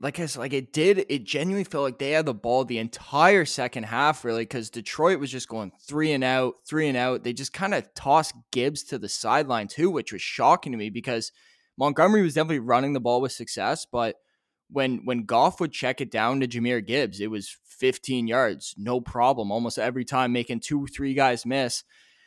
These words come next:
So it, it felt like, in a way, both teams kinda went away from their offensive game plans. Like, the Rams kinda just stopped running the ball with Kyren Williams, which,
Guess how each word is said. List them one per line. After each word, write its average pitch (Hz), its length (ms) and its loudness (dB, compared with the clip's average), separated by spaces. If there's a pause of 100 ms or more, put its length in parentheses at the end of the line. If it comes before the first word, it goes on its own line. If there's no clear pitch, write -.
(180)
So 160 180 4
it, 160 160 8
it 160 160 6
felt 180 320 4
like, 202 340 6 (600)
in 156 100 2
a 147 60 2
way, 139 240 6
both 131 400 2
teams 147 240 0
kinda 147 200 2
went 139 180 2
away 127 200 2
from 135 160 -4
their 131 140 0
offensive 120 580 0
game 120 240 -4
plans. 139 320 -2
Like, 123 120 -8
the 107 100 -6
Rams 131 340 -2
kinda 117 220 -4
just 101 240 -6
stopped 110 380 2
running 110 340 -4
the 107 60 -2
ball 107 300 2
with 131 140 -4
Kyren 123 340 0
Williams, 127 680 0
which, 110 480 -6